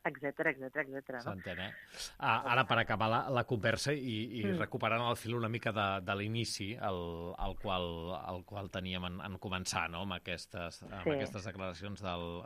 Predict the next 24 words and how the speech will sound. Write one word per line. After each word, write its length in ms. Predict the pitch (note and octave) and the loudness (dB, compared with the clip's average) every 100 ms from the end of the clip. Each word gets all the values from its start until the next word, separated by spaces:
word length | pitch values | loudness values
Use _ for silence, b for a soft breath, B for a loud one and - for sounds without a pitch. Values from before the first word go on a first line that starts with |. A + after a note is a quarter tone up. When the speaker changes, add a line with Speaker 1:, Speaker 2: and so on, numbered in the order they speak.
| F2+ | -6
Speaker 2:
del, 880 | F2+ E2+ E2 E2 D#2+ D#2+ D#2 D#2 F2 b b - | -4 -4 -6 -8 -8 -10 -12 -14 -18 b b -4
de, 300 | G#2+ G2 G#2 | -2 0 -2
de 140 | G#2 F#2+ | -2 -2
l'Emiliano 420 | F#2 F#2 F#2+ G2 | -2 -2 -4 -2
García 360 | G2 - F#2+ | -4 -4 -4
Paje, 400 | - G2+ - F#2 F#2 | 0 0 0 -8 -10
no? 100 | F#2+ | -10
Que 80 | - | -8
segurament 360 | G2+ G2+ G2+ | -4 -4 -2
que 80 | G#2+ | 0
hi 60 | G2+ | 2
ha 80 | G#2 | 2
un 100 | G#2+ | 2
altre 220 | G#2+ G#2 | 2 2
element, 460 | F#2+ G2 G#2+ F#2 E2+ B B B | 2 2 2 0 -8 B B B
bueno, 200 | A2 G#2+ | -4 -2
quan 160 | - F2+ | -2 2
dèiem 260 | F#2+ G2 G2 | 4 4 2
que, 200 | G#2 G2 | 0 -2
que 80 | F#2+ | -4
segurament 460 | G2+ G2 G2+ G2 | -2 -2 0 0
hi 40 | F#2+ | 0
ha 60 | |
molts 380 | F#2+ F#2 - | -2 -2 -6